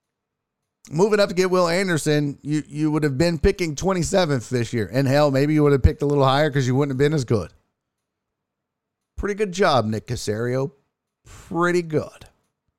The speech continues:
Uh, so, yeah, the Cardinals would get the Texans pick at twenty-seven. K C would pick twenty-eight. Bills twenty-nine. Lions thirtieth.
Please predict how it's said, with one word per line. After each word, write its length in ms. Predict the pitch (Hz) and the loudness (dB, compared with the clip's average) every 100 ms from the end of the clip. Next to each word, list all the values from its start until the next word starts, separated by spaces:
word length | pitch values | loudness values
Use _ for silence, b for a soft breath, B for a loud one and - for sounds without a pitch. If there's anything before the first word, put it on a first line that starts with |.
| _ _ _ _ _ _ _ _ - - | _ _ _ _ _ _ _ _ -20 -2
Uh, 260 | 139 151 | 2 2
so, 100 | 147 | 2
yeah, 120 | 175 139 | 2 0
the 60 | |
Cardinals 260 | 135 180 180 | 2 2 2
would 80 | 147 | 0
get 80 | 151 | -2
the 80 | |
Texans 380 | 147 165 156 143 | 0 -2 -2 -2
pick 180 | - 151 | 0 -2
at 80 | 147 | -2
twenty-seven. 540 | 156 147 131 151 143 | -2 -2 2 2 2
K 180 | 151 175 | 0 0
C 160 | - 175 | 0 0
would 160 | 156 | 0
pick 180 | 170 - | -2 -6
twenty-eight. 480 | 151 147 214 233 151 | -8 -6 -6 -8 -6
Bills 220 | 277 349 | -4 -4
twenty-nine. 540 | - 262 202 180 165 | -6 -8 -2 0 2
Lions 400 | 175 269 262 196 | 2 0 0 -2
thirtieth. 480 | - 156 147 135 131 | -2 -2 0 -2 -4